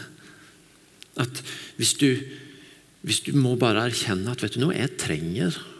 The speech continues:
å høre sammen med noen andre, jeg trenger vennskap, jeg trenger fellesskap, jeg trenger relasjon, så at det nesten er et lite sånn svakhetstegn, at det betyr at du ikke er kommet så langt at du kan være med på den der dyrkinga av uavhengigheten og styrken i å klare seg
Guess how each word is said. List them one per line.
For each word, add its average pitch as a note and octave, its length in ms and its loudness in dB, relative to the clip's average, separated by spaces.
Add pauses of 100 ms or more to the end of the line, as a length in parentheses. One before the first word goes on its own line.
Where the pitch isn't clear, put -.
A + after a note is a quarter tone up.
(160)
å A#2 80 0
høre A2+ 240 0
sammen F#2 320 -2
med A2 80 0
noen A2 160 2
andre, F2 240 0
jeg - 160 -8
trenger F#2 480 -2
vennskap, - 560 -4
jeg - 120 -10
trenger G2+ 380 -4
fellesskap, - 540 -2
jeg - 80 -8
trenger A2 320 0
relasjon, C3 440 2
så B2+ 120 -2 (800)
at A#2+ 180 -2
det C3+ 80 2
nesten C3 300 2
er A2 80 0
et - 80 2
lite - 200 2
sånn A#2 260 0 (260)
svakhetstegn, - 920 0
at A#2 140 -2
det C3+ 80 0
betyr C3 220 4
at - 60 -2
du B2+ 60 6
ikke B2+ 140 2
er - 100 -8
kommet A#2 320 2
så A#2+ 160 2
langt A2 260 0
at A#2 120 -2
du B2 80 -4
kan A#2+ 240 0 (680)
være B2 240 4
med A#2+ 400 2
på C#3 140 0
den A#2+ 180 2
der G#2+ 380 4
dyrkinga G#2 760 0 (280)
av G2+ 220 0
uavhengigheten A2+ 1120 0
og A2+ 120 0
styrken B2 600 2
i A#2+ 60 2
å B2 100 0
klare G2+ 300 2
seg A2 140 -4